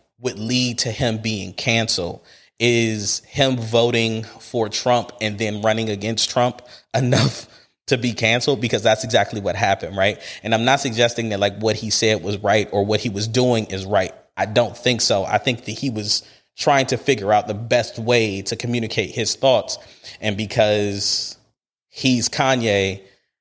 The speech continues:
he can do things that you can't do with your Twitter page, factually and actually,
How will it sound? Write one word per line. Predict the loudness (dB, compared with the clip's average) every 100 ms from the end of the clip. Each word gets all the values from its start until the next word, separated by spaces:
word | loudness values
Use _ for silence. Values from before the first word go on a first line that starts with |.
| _
he | -2 0
can | 2 0
do | 0 -2
things | 0 2 2 0 -4
that | -4 -2
you | -2
can't | -4 -4 -4
do | -2 0
with | 0 0
your | -2
Twitter | 0 -2 -2
page, | -4 -6 -6 -12 -14 _ _ _ _ _ _ _ _
factually | 2 2 0 -4 -2
and | 0
actually, | 0 -2 -10 -12